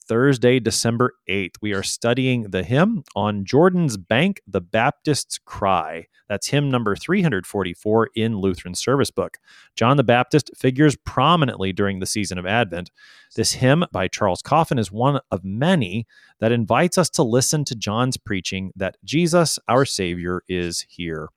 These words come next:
To help us sharpen our faith in Christ as we study God's Word today, we have with us regular guest, Pastor Philip Hoppe. Pastor Hoppe serves at Trinity Lutheran Church in Colby, Kansas. Pastor Hoppe, welcome back to Sharper Iron.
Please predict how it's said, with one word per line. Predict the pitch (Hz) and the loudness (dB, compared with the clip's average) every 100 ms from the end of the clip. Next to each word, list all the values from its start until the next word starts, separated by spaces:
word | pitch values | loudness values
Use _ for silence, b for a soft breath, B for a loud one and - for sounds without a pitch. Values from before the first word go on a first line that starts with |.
| _ b b b b b b | _ b b b b b b
To | - | -2
help | 139 | 2
us | 123 - | 2 0
sharpen | - 135 127 120 | 0 2 2 2
our | 110 | 2
faith | 123 120 | 4 2
in | 110 | 2
Christ | - 139 143 - | -2 2 2 0
as | - | -2
we | 107 | -4
study | - 127 113 | 0 2 2
God's | 95 92 101 | 2 0 2
Word | 135 | 0
today, | - 131 131 | 2 4 4
we | 117 101 | 2 -2
have | - 143 160 | -4 -2 0
with | 170 | 2
us | 160 - | 0 0
regular | 98 95 95 | -2 -2 -2
guest, | 135 160 - - | 0 -2 -2 -6
Pastor | 135 131 - 131 | -4 -4 -2 -4
Philip | - 107 - | 0 -2 0
Hoppe. | 131 139 95 80 b b b b | 0 0 -2 -6 b b b b
Pastor | 101 - 90 | -8 -4 -2
Hoppe | 107 110 | -2 -2
serves | - 185 214 - | -2 2 2 0
at | 113 - _ | -4 -4 _
Trinity | - 139 131 117 | -4 -2 0 2
Lutheran | 113 - 90 90 | 0 0 -4 -4
Church | 165 180 - | -2 -2 -4
in | 120 123 | -8 -8
Colby, | - 87 92 | -8 -8 -8
Kansas. | - 143 202 175 - - - - | -6 -2 -2 -2 -6 -10 -12 -14
Pastor | 95 - | -12 -6
Hoppe, | 113 151 131 | -2 0 0
welcome | 110 139 151 151 | 2 0 0 0
back | 165 | -2
to | 151 | -2
Sharper | 180 180 190 | -2 0 0
Iron. | 226 175 | 0 0